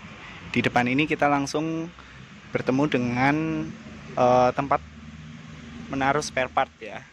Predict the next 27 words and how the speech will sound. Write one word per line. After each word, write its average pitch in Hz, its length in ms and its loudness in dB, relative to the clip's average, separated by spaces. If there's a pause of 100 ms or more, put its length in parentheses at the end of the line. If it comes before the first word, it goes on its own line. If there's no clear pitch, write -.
(380)
Nah, 104 320 -18
spare 113 240 -12
part, 113 240 -6
spare - 240 -12
part - 240 -8 (160)
di 117 80 -8
sini, 120 400 -6 (560)
ya. 107 160 -4 (160)
Ini 131 160 0
di 127 80 -4
sini 123 320 -2
juga 117 400 -2
ada - 320 -4
tulisan-tulisan, 117 800 0 (500)
ada 113 400 -2
nomor 117 320 -2
polisi, 123 800 0
nomor 120 240 2
pemadam 120 480 -2
api, 151 400 -2
terus 120 320 -2
ada 120 240 -4
himbauan 113 640 -6
untuk 113 320 -8
tidak 113 320 -4
ngompreng. 131 560 0 (560)
Nah, 101 320 -8